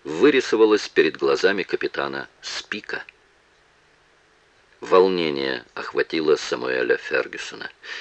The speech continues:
ведь он почти достиг одного из главных пунктов,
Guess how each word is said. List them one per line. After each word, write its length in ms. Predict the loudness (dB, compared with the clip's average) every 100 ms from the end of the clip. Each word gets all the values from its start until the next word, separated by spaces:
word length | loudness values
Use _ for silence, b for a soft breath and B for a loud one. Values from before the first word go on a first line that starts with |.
| B
ведь 160 | -4 0
он 160 | 0
почти 480 | 2 -2 0 -6 -2
достиг 800 | 4 4 2 -8 -6 -4 -6 -6 -8
одного 420 | -6 -2 2 2
из 160 | 0
главных 560 | -4 2 2 2 -4 -8
пунктов, 600 | -8 -6 -4 0 0